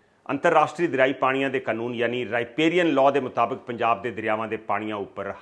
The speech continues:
ਹੱਕ ਸਿਰਫ ਤੇ ਸਿਰਫ ਪੰਜਾਬ ਦਾ ਹੈ, ਪਰ ਇਸ ਉੱਪਰ ਕੋਈ ਵੀ ਫੈਸਲਾ ਪੰਜਾਬ ਦੀ ਨਵੀਂ ਚੁਣੀ ਹੋਈ ਸਰਕਾਰ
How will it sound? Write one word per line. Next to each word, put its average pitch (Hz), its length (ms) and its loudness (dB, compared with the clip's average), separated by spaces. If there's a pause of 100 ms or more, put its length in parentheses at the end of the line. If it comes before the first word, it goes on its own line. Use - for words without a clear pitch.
(140)
ਹੱਕ - 180 -8
ਸਿਰਫ - 440 -2
ਤੇ - 180 -4
ਸਿਰਫ 120 260 -4
ਪੰਜਾਬ 90 460 -8
ਦਾ 85 80 -12
ਹੈ, - 160 -20 (880)
ਪਰ 123 160 0
ਇਸ 135 200 -4
ਉੱਪਰ 107 320 -6 (420)
ਕੋਈ 202 220 6
ਵੀ 202 140 -2
ਫੈਸਲਾ 143 480 4
ਪੰਜਾਬ 117 480 0
ਦੀ 127 140 -4
ਨਵੀਂ 143 560 2
ਚੁਣੀ 160 380 0
ਹੋਈ 139 200 0
ਸਰਕਾਰ 120 500 -2